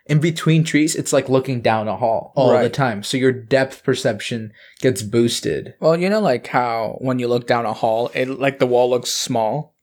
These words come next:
Speaker 1: Yeah.
Speaker 2: Like, at the end of the hall.
Speaker 1: Yeah,
Speaker 2: If
Speaker 1: yeah.
Speaker 2: you can see the end of the hall.
Speaker 1: Yeah.
Speaker 2: It looks small. But then when you, like, get up to it, it's, like, like, normal size.
Speaker 1: Yes, yes.
Speaker 2: That's, that's, like, the, the effect that you get without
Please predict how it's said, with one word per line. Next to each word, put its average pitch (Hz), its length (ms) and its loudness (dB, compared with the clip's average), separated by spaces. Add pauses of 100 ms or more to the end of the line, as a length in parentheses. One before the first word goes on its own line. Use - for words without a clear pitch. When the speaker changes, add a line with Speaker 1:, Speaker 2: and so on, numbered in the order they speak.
(100)
Speaker 1:
Yeah. 104 220 -10 (100)
Speaker 2:
Like, 123 160 -4
at 117 100 -2
the 120 120 -2
end 120 100 -2
of 110 40 -6
the 110 80 -6
hall. 117 240 -6
Speaker 1:
Yeah, 123 100 -8
Speaker 2:
If 123 60 -4
Speaker 1:
yeah. 117 80 -2
Speaker 2:
you 139 40 0
can 135 140 0
see 143 120 -2
the 123 140 -2
end 117 80 -6
of 113 60 -8
the 123 40 -8
hall. - 220 -10
Speaker 1:
Yeah. 113 120 -10 (140)
Speaker 2:
It 151 80 0
looks 143 220 0
small. 123 420 -4 (240)
But 139 160 0
then 143 200 0
when 139 180 2
you, 131 140 -2
like, 117 320 -2
get 135 180 2
up 131 200 2
to 117 160 -2
it, 110 200 -6
it's, 127 240 -4
like, 113 260 0
like, 123 220 -6
normal 127 320 -2
size. 135 360 -2
Speaker 1:
Yes, - 180 -16
yes. 110 280 -16
Speaker 2:
That's, - 420 -2 (120)
that's, 123 260 -2
like, 120 240 2 (140)
the, 113 500 0 (220)
the 135 140 6
effect 120 420 0
that 117 120 2
you 113 260 -6
get 110 500 -2
without 117 640 -2